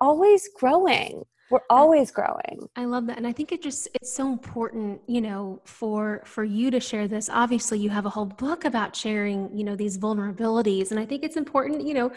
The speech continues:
Speaker 2: this story that I just shared, because I get, I probably get a, a, a D M on the Caroline Doll weekly that says, "Oh my gosh, your life is so perfect."
Speaker 1: Oh,
Speaker 2: <laughs>
Speaker 1: Lord.
Speaker 2: Or, "Oh my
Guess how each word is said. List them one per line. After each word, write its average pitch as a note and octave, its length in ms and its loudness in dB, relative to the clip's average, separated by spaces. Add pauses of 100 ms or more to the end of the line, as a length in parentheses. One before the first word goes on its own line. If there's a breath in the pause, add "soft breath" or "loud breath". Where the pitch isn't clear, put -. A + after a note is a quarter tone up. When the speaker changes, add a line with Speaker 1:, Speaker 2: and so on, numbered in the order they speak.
(280 loud breath)
Speaker 2:
this C#4 200 2
story C#4 320 6
that C4 220 4
I C4+ 180 2
just C#4 220 2
shared, G#3+ 240 -2
because A#3 340 -4
I B3 200 -2
get, D#4 300 -6
I C4+ 220 -6 (120)
probably A#3 340 2
get G#3 400 0
a, - 160 -4
a, G3+ 100 -6 (160)
a G3+ 100 -2
D G#3+ 300 0
M G3+ 240 0
on G3 140 0
the G#3 60 0
Caroline G3+ 440 -2
Doll F#3+ 320 -2 (320 soft breath)
weekly G#3+ 460 0
that G#3 160 -2
says, G3+ 400 0 (340 loud breath)
"Oh E4 80 6
my F#4 120 8
gosh, G#4+ 440 6
your D#4 120 6
life A#3+ 200 6
is C#4+ 100 2
so F#4 140 4
perfect." F#4 840 -2
Speaker 1:
Oh, F#3+ 420 10
Speaker 2:
<laughs> F3+ 60 8
Speaker 1:
Lord. F#3+ 580 10
Speaker 2:
Or, F4+ 100 10
"Oh A#4+ 560 12
my A4+ 420 8